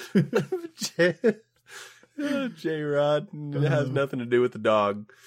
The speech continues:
Speaker 2: Oh, God. <clears throat> Oh,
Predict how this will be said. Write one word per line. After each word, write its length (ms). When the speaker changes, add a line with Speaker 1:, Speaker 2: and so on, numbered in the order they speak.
Speaker 2:
Oh, 320
God. 480
<clears throat> 60
Oh, 380